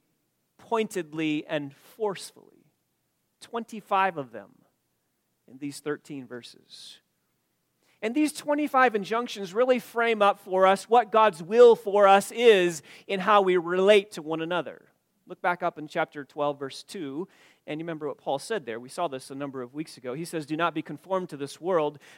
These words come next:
but be transformed by the renewing of your mind, that you may prove what the will of God is, that which is good and acceptable and perfect." And he describes for us there the will of God is that which is good and acceptable and perfect, but he doesn't tell us what the will of God is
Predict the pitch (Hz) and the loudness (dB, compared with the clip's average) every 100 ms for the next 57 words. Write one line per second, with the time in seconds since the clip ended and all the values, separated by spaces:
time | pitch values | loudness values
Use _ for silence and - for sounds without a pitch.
0 | - 156 160 - 208 208 220 - 170 156 | -4 -4 -4 -6 0 0 0 -8 -6 -4
1 | 156 160 151 151 160 208 220 208 196 175 | 0 -2 -2 -6 -6 -4 -4 -4 -6 -4
2 | 151 151 156 160 185 180 - - 226 165 | -2 -2 -4 -6 -2 -2 -2 0 0 2
3 | 170 160 165 170 147 185 220 180 151 175 | 0 -2 0 0 0 4 4 6 2 0
4 | - - - 180 180 175 156 143 170 175 | -8 -10 2 4 4 -4 -8 -6 -4 -2
5 | 196 190 - 156 - 151 170 165 - 208 | -4 -6 -4 -4 -4 -6 -4 -6 -6 -8
6 | 208 135 160 190 190 180 214 240 285 233 | -6 -10 -10 -10 -12 -6 2 4 4 2
7 | 180 170 185 196 185 _ _ 175 190 269 | 0 2 2 0 0 _ _ 0 4 6
8 | 277 180 180 185 190 156 208 220 196 196 | 6 6 6 6 4 6 8 8 2 0
9 | 196 147 _ 147 143 233 208 151 139 _ | -2 -4 _ -16 4 8 8 6 0 _
10 | - 185 - - 247 226 165 175 175 226 | -2 -2 -2 2 2 2 -2 -2 0 -2
11 | 208 160 196 202 247 233 208 - 277 247 | -4 0 0 4 6 4 2 4 8 8
12 | 214 208 208 196 208 170 214 240 180 180 | 6 0 -2 0 0 2 2 4 2 0